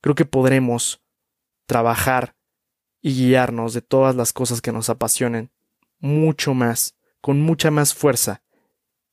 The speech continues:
de la que antes teníamos. Qué típica se ha vuelto la frase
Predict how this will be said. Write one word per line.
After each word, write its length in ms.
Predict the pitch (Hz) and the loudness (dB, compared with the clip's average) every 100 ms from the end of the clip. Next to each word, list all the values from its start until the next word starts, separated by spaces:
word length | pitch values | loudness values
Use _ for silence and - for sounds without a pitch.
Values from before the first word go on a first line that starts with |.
| _ _ | _ _
de 180 | 151 127 | -4 0
la 140 | 120 117 | 2 2
que 140 | 127 | 0
antes 280 | 120 120 120 | 0 0 -2
teníamos. 680 | 117 117 113 104 120 - - _ _ _ _ _ _ _ _ _ _ _ _ _ _ _ _ | -4 -4 -4 -6 -10 -16 -20 _ _ _ _ _ _ _ _ _ _ _ _ _ _ _ _
Qué 100 | - | -4
típica 440 | 143 160 143 143 127 | 0 -2 -2 -2 0
se 120 | 135 | 2
ha 40 | |
vuelto 300 | 123 123 117 | 2 0 0
la 120 | 117 107 | -2 0
frase 460 | 120 117 - - | 0 0 -2 -6